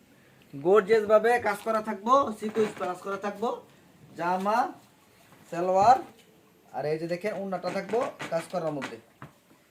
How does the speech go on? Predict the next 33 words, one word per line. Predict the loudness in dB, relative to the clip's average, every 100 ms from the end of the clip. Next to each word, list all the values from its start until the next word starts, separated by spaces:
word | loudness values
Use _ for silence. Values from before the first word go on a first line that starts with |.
| _ _ _ _ _ _ -8
এই | -6
যে | -10 -18 _ _ _ -20 -20 _ _ -20 -18
এটা | -14 -8
কা-, | -4 -4 -4
কসেক | -4 -4 0
কাপড় | 0 4 2 2 -6 -8
সাড়ে | -2 0 0
পাঁচশো | 0 0
টাকা | 0 0
নিতে | 0 0
হবে | 0 0 -4
যে | -4
কোনো | -4
জায়গা | -4 -4 -8
থেকে, | -10 -12 -16 _ _ _ _ -4
আর | -2
আমরা | -2 -2
দিতেছি | -6 -10 -6 -4
মাত্র | -4 -4 -2 -2 -4 -14 _ _ _ _ _ -20 -6
চারশো | -2 -2 -2 -2
টাকা | -2 -6
পিস। | -10 -16 -20 _ _ -10
দেখেন | -10 -8 -14 -16 _ _ _ _ _
কসেক | -10 -8 -4 -2
মাল | 0 0
অনেক | -2 -2
ভালো | -2 -2
কাপড়, | -4 -2 -2
ইনশাল্লাহ | -2 -2 -4
আপনারা | -2 -2 0
এগুলো | 4 4
অনায়াস-, | 2 -2
অনায়াসে | -2 -2 -2